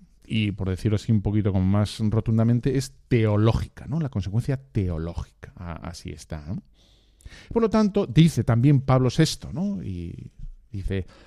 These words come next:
"Llamamiento a las autoridades públicas", ¿eh? Nos decimos a los gobernantes, nos decimos a los gobernantes, no sé.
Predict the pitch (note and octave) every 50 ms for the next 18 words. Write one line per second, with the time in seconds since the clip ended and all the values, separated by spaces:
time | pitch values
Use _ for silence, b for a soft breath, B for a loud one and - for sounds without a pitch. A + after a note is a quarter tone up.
0 | B B - C#3 C#3+ D3 D3+ D#3 F#3+ A3 G#3 A3+ G#3+ G#3 - - F#3 E3+ - F3+
1 | F#3 G3 G3 G3+ F#3 - - A#3 A#3+ G3+ D3+ A#2 C3 - - - - - - -
2 | E3+ G3+ G#3+ G#3 G#3 - _ _ _ _ _ _ - _ _ _ _ - - C3
3 | C3 B2+ C3+ C3 F3+ G3+ G3+ G#3 G#3 G3 - - - C#3 C3 C3 B2 C3 A#2+ A#2
4 | B2 D3+ D#3+ D3+ - - A#2+ C3 D3+ F3+ G3+ - - - - A#2+ - - D3 D3+
5 | B2+ C3+ B2+ A#2+ A2 A#2 G#2+ G#2+ A#2+ C3 C3 A2+ G2 - F2+ - F#2 G#2+ G#2 F#2
6 | - -